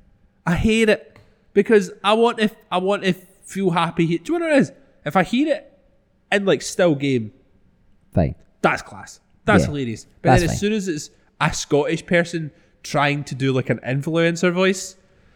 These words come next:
Speaker 1: oh, give me the boat crack. Like, have you seen this guy that goes to, like, different, <laughs> goes to different, like, football <laughs> stadiums to try their food?
Speaker 2: Yeah.
Speaker 1: <laughs>
Speaker 2: Yeah.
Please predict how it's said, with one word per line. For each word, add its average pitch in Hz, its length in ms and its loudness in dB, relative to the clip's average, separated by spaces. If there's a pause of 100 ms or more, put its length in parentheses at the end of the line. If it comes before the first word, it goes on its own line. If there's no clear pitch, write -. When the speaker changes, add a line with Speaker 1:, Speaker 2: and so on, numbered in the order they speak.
(280)
Speaker 1:
oh, 190 720 4
give 196 180 -2
me 208 120 -2
the 139 220 -2 (200)
boat 185 260 2
crack. 170 260 -2
Like, 190 140 -2
have 180 80 0
you 185 60 0
seen 214 160 -2
this 220 180 0
guy 202 140 2
that 190 80 -2
goes 175 260 0
to, 190 80 0
like, 156 160 2
different, 160 480 -4 (840)
<laughs> - 800 -20
goes - 440 0
to - 80 4
different, 185 380 -6
like, 170 320 0 (420)
football 170 340 -2
<laughs> - 20 -2
stadiums - 580 -4
to - 80 -8
try 131 240 -4
their 135 120 -6
food? 156 260 -6 (100)
Speaker 2:
Yeah. 98 280 4 (160)
Speaker 1:
<laughs> - 140 0 (1500)
Speaker 2:
Yeah. 123 280 6